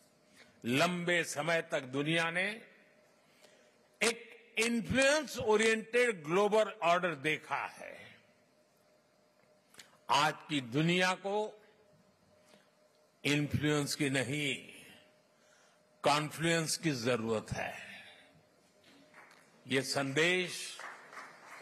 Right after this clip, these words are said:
समागमों और संगमों को पूजने वाले भारत से बेहतर भला कौन समझ सकता है, कौन दे सकता है?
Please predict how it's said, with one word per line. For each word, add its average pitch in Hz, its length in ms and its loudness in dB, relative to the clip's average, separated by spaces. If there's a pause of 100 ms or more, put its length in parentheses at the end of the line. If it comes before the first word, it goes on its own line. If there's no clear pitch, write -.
(220)
समागमों 165 960 0
और 156 260 0
संगमों 170 720 0
को 147 420 -2 (1160)
पूजने 175 580 4
वाले 156 340 2
भारत 139 520 -2
से 131 480 -2 (960)
बेहतर 127 640 0
भला 117 380 -2
कौन 139 580 -2
समझ 113 340 -2
सकता - 480 -10
है, - 500 -20 (640)
कौन 165 480 2
दे 156 220 0
सकता - 420 -12
है? - 460 -20